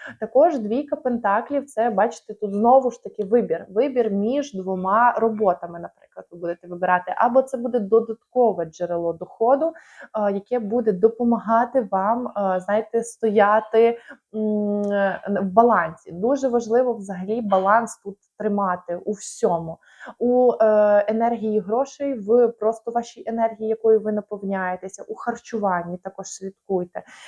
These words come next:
І це може бути от якраз таки по десятці мечей, ви тут якусь і-, із робіт ви можете нарешті закінчити, якийсь проект,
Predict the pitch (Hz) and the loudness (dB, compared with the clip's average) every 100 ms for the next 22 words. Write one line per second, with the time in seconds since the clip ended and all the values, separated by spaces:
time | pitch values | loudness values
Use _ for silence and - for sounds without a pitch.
0 | 285 240 233 226 226 330 427 330 254 262 | -8 2 4 4 4 2 2 2 0 -2
1 | 311 247 233 - 220 220 262 277 - 226 | 2 2 2 -2 -2 2 0 0 -4 -6
2 | 214 214 202 - 233 233 - 202 202 277 | -6 -6 -8 -8 -6 -6 -6 -10 -6 0
3 | 381 294 233 220 214 269 262 - 220 208 | 0 2 0 0 -4 -6 -8 -6 -2 0
4 | 202 220 196 214 202 359 415 - 220 247 | 0 -2 0 -2 -2 -2 -2 -2 -2 -2
5 | 233 208 202 214 240 - 208 202 - 180 | -4 -6 0 0 -2 -6 -8 -8 -12 -14
6 | 180 _ 175 - 202 - - 220 220 277 | -14 _ -14 -12 -14 -14 -2 0 2 0
7 | 285 | -2